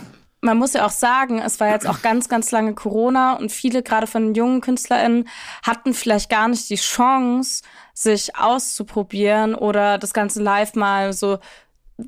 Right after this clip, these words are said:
ja, zu proben und haben dann halt einfach gemerkt, so, okay, ich geh lieber auf Nummer sicher,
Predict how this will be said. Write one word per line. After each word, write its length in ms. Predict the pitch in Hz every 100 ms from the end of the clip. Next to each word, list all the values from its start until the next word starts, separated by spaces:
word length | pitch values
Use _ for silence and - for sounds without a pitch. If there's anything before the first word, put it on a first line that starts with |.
| - _ -
ja, 220 | 220 208
zu 160 | -
proben 720 | 202 - 226 269 247 208 180 196
und 440 | 208 202 196 - -
haben 180 | 196
dann 160 | 208 208
halt 140 | 202
einfach 220 | - - -
gemerkt, 340 | 202 202 202
so, 60 | 196
okay, 260 | - 240
ich 140 | 226 -
geh 80 |
lieber 260 | 202 214 196
auf 140 | 208
Nummer 240 | 208 196 190
sicher, 460 | 240 247 254 247